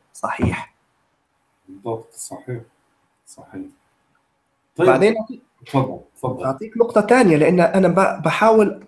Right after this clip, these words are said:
Speaker 1: ما أخلي المسلم يهرب، لأن المسلم دائمًا مت-، مثل الحرباء يتلون، فيقول لك مثلًا: "يا أخي، إذ لم يعجبك هذا الدين،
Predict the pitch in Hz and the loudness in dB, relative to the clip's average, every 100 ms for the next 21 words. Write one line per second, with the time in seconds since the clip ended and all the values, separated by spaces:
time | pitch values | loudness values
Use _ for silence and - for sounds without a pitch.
0 | - 190 208 214 214 190 196 208 175 175 | -4 0 2 2 2 2 0 0 0 2
1 | 196 156 120 131 143 151 151 175 196 180 | 2 2 -4 -6 -4 -2 0 -2 -2 -2
2 | 196 185 180 170 175 180 180 180 - 165 | 0 0 0 0 -2 -4 -2 -2 -2 -2
3 | 165 202 - 127 135 185 160 123 123 _ | 2 2 0 -2 2 4 4 0 -8 _
4 | _ _ _ - 160 165 190 196 208 - | _ _ _ -2 0 2 2 4 2 2
5 | 202 196 196 196 190 - - 233 254 - | -2 2 0 0 -4 -10 0 0 0 -4
6 | 240 233 - _ - 208 254 233 196 170 | -4 -6 -14 _ -4 0 0 0 -2 -2
7 | 226 - 170 185 143 131 135 131 | -4 -2 -2 -2 -4 -8 -6 -6